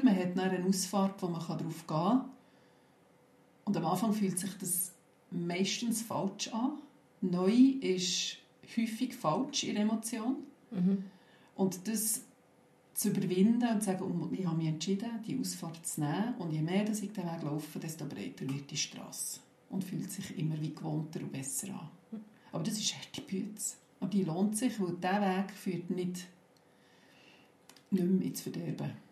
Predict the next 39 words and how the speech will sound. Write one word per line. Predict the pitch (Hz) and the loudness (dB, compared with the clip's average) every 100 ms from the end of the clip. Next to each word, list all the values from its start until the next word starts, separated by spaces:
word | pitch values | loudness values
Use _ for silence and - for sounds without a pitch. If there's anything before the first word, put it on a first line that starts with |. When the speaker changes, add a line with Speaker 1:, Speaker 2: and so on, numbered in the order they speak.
| - | -6
Speaker 1:
Ins | - - | -6 -4
Verderben | - 165 175 196 | -2 0 2 2
im | 175 | 2
Sinn | 156 175 | 0 -2
von | 190 175 170 | -2 -2 -2
Erschöpfung, | 190 196 185 - - 185 - - - _ - | -2 2 2 0 -2 -2 -2 -12 -20 _ -6
ausgelaugt, | 180 - 156 156 156 - - - - | -4 -4 -4 -4 -4 -10 -16 -18 -16
sich | - 180 - | -8 -6 -6
verlieren. | - - 175 156 151 143 135 143 - _ _ _ _ - - - - _ _ - | -8 -12 -4 2 2 2 0 -4 -10 _ _ _ _ -20 -20 -20 -20 _ _ -12
Speaker 2:
Vielleicht | - - | -8 0
auch | - | 0
die | |
Speaker 1:
ähm, | - | 0
Speaker 2:
Beziehung, | 165 - 165 160 - - - | -2 -4 -2 -2 -4 -14 -10
Speaker 1:
Beziehung, | 170 - 156 156 175 | -8 -2 0 2 2
Speaker 2:
die | |
Speaker 1:
die | 160 | 2
Speaker 2:
leidet, | 160 156 - | 0 -2 -4
Speaker 1:
kaputt | - | -4
geht, | - | 0
Speaker 2:
ja. | - - 151 | 0 0 -6
Speaker 1:
oder | 151 | -6
Beziehung | 160 - - | -6 -6 -8
zu | - | -6
den | 160 | -6
Kindern, | - 147 147 135 - | -6 -4 -2 -4 -6
Speaker 2:
Ja. | 170 - | -8 -6
Speaker 1:
wo, | 156 147 | -6 -4
ähm, | 131 139 147 - - | -2 -2 -4 -8 -4
Speaker 2:
Ja, | 180 - - - | -4 -4 -10 -6
wenn, | 180 | -2
Speaker 1:
durch | 175 - | 0 0
so | 175 | 0
Speaker 2:
ja. | |
Speaker 1:
Glaubenssätze | 165 160 160 - 143 139 - | 0 -2 -4 -4 -4 -6 -8
kann | 156 156 156 - _ _ _ _ _ - - | -4 -4 -6 -14 _ _ _ _ _ -20 -10
belastet | - 131 147 - - - | -6 -4 -4 -6 -10 -12
sein. | - - - _ | -12 -12 -18 _
Speaker 2:
Mhm. | 180 165 190 | -2 0 0